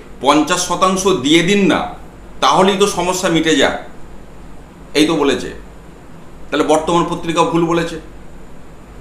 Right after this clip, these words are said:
তাহলে গতকাল আপনারা বলছিলেন কোনো নিউজ চ্যানেলে দেখায়নি, কোথাও পঞ্চাশ শতাংশের কথা বলা হয়নি, প্রত্যেক জায়গাতেই বলা হচ্ছে শুনানি হয়নি, শুনানি পিছিয়ে গেছে। তাহলে আজকে বর্তমান পত্রিকাও কিন্তু এই কথাটাই লিখেছে যে রাজ্যকে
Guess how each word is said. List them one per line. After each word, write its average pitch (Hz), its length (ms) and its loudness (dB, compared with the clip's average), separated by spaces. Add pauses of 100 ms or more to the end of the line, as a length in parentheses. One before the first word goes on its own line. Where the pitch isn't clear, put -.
(320)
তাহলে 143 180 2
গতকাল 165 400 6
আপনারা 165 280 4
বলছিলেন 160 480 0
কোনো 165 240 2
নিউজ 156 240 4
চ্যানেলে 160 280 2
দেখায়নি, 156 460 2
কোথাও 202 400 4
পঞ্চাশ 170 320 0
শতাংশের 160 420 -2
কথা 147 200 2
বলা 139 240 4
হয়নি, 151 300 4
প্রত্যেক 185 320 -2
জায়গাতেই 175 320 2
বলা 151 200 4
হচ্ছে 156 220 0
শুনানি 147 340 0
হয়নি, 160 420 0 (260)
শুনানি 143 320 0
পিছিয়ে 180 360 2
গেছে। - 280 -2 (500)
তাহলে 151 120 2
আজকে - 320 2
বর্তমান 175 540 2
পত্রিকাও 202 420 0
কিন্তু 208 240 0
এই 185 140 4
কথাটাই 180 320 2
লিখেছে 156 480 -2 (460)
যে 135 80 6
রাজ্যকে 147 420 4